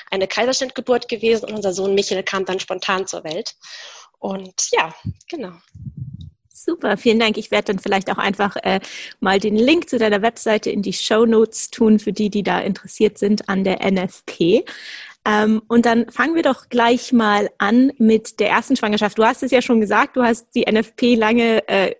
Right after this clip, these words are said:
Speaker 2: genutzt, um, ähm, zu verhüten. Und dann vermute ich mal, dass du dann ganz gezielt schwanger geworden bist mit der Lena.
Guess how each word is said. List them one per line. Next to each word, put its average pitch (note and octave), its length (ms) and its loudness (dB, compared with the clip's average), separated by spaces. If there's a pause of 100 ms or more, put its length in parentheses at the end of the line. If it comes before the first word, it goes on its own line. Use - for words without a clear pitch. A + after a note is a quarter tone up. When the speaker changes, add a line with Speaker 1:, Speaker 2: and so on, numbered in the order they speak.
(200)
Speaker 2:
genutzt, A3+ 600 0
um, G#3+ 360 6 (440)
ähm, G3 240 2
zu A#3 120 -2
verhüten. D#4 480 2
Und B3 160 4
dann A3+ 280 2
vermute A#3 460 4
ich B3 80 -2
mal, A#3 180 4
dass G#3 140 -4
du - 80 -6
dann G#3 160 0
ganz G3 260 -2
gezielt B3 520 2
schwanger G3 340 -2
geworden G3+ 360 0
bist A3+ 260 0
mit G#3 160 0
der G3+ 80 2
Lena. G3 400 2